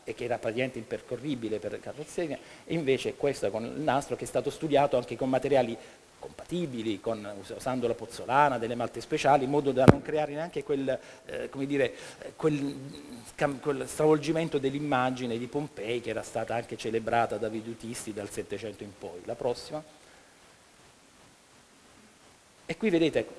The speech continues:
sapere-, superamento delle barriere architettoniche,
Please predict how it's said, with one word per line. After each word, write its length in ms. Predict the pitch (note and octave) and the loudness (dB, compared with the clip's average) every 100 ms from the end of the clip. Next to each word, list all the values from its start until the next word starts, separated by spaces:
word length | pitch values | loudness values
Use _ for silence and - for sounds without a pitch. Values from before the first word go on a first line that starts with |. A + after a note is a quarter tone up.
| - - | -16 -16
sapere-, 360 | - C#3 C3+ B2 | -2 0 0 0
superamento 520 | C#3+ B2+ C3+ D3+ C#3+ | 0 2 2 2 2
delle 160 | B2+ B2+ | 0 2
barriere 320 | B2+ B2+ B2+ | 2 4 2
architettoniche, 640 | - D#3 F#3 A3 G#3+ C#3 | 0 -4 4 6 6 2